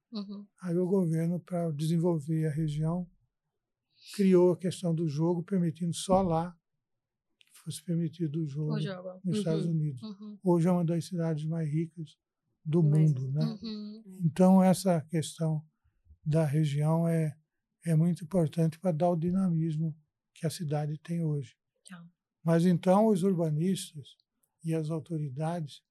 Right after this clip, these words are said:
Speaker 2: têm que tá a par desse desenvolvimento.
Speaker 3: Sim.
Speaker 1: Deixa, deixa eu fazer uma pergunta que eu fiquei com uma dúvida aqui agora, né? Uma coisa meio, quem é o cliente do urbanista?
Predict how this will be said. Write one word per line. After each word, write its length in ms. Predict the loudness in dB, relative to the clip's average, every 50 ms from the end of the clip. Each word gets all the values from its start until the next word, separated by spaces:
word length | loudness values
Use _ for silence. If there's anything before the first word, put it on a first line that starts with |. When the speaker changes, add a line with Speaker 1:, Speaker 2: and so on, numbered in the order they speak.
| _ _ _ _ _ _ _ _ _ _ 2
Speaker 2:
têm 200 | 4 4 4 4
que 120 | 2 -2 -6
tá 260 | -6 -6 -4 -4 -6
a 40 | -8
par 560 | -10 _ -2 0 2 2 0 -2 -4 -10 _ _ _ _ _ _ _ _ _ _ _
desse 380 | -6 -4 -4 -4 -4 -6 -10 -14
desenvolvimento. 760 | -12 -12 -10 -10 -10 -12 -12 -14 -14 -16 -16 -16 -18 -18 -20 _ _ _ _ _ _
Speaker 3:
Sim. 540 | -14 -12 -10 -8 -6 -6 -6 -8 -10 -14 -18 _ _ _ _ -20 -20 _ _ _ -8
Speaker 1:
Deixa, 320 | -2 0 0 0 0 -2
deixa 260 | -4 -2 -2 -4 -4
eu 40 | -6
fazer 140 | -6 -6 -4
uma 100 | -4 -2
pergunta 220 | -2 -4 -4 -4
que 60 | -6 -8
eu 40 |
fiquei 300 | -8 -6 -6 -8 -8 -8 _ -6
com 260 | -4 -4 -4 -4 -6 -6
uma 160 | -6 -6 -4 -6
dúvida 360 | -6 -8 -10 -10 -12 -14 -14
aqui 200 | -14 -10 -8 -8
agora, 480 | -8 -6 -6 -4 -4 -4 -6 -6 -6
né? 200 | -6 -6 -6 -6 -8 _
Uma 220 | -8 -8 -8 -6 -6
coisa 280 | -6 -6 -6 -6 -6 -6
meio, 320 | -6 -6 -6 -6 -8 -10 -12 _ _ _ _ _ _ _ _ _ -4
quem 300 | 0 0 0 2 2 0
é 60 | 0 0
o 80 | -2
cliente 600 | -4 -4 -4 -4 -4 -4 -4 -6 -6 -6 -8 -8 -6
do 140 | -6 -6
urbanista? 720 | -6 -6 -6 -6 -6 -6 -6 -8 -10 -12 -12 -14 -14 -16